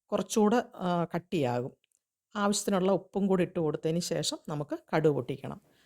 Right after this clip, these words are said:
ചെറിയ ഉള്ളി, കുറച്ച് രണ്ട് മൂന്ന് ചെറിയ ഉള്ളിയും കൂടെ ഇട്ട് കടുക് പൊട്ടിക്കണം. അപ്പോഴാണ് ഈ കറിയുടെ ടേസ്റ്റ്. വറ്റൽമുളകും കറി-, കറിവേപ്പിലയും കൂടി ഇട്ട് കൊടുത്തിട്ട് നന്നായി മൂത്തതിന് ശേഷം,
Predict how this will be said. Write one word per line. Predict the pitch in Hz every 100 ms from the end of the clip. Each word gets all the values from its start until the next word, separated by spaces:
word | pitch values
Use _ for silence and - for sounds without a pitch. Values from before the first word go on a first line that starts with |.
| _
ചെറിയ | - 233 240 233
ഉള്ളി, | 196 185 311 - _ _ _
കുറച്ച് | 190 180 185
രണ്ട് | 180 170
മൂന്ന് | 170 185 180
ചെറിയ | 185 165 165 160
ഉള്ളിയും | 147 151 147
കൂടെ | 147 -
ഇട്ട് | 147 - 151 -
കടുക് | 156 156 160
പൊട്ടിക്കണം. | - 127 127 120 - _ - - 175
അപ്പോഴാണ് | - 175 165 165
ഈ |
കറിയുടെ | 160 147 151
ടേസ്റ്റ്. | 151 139 139 - - - _ _ _ _ _ _ _ _ _ _ _ _ _ _ _ _ _ _ -
വറ്റൽമുളകും | 202 - 208 214 214 196 208 277
കറി-, | 214 196 - 196
കറിവേപ്പിലയും | 202 185 190 196 196 196
കൂടി | 196 185
ഇട്ട് | -
കൊടുത്തിട്ട് | 180 160 - 190 349 -
നന്നായി | 190 180 185 185
മൂത്തതിന് | 170 165 185 185 185
ശേഷം, | 165 165 -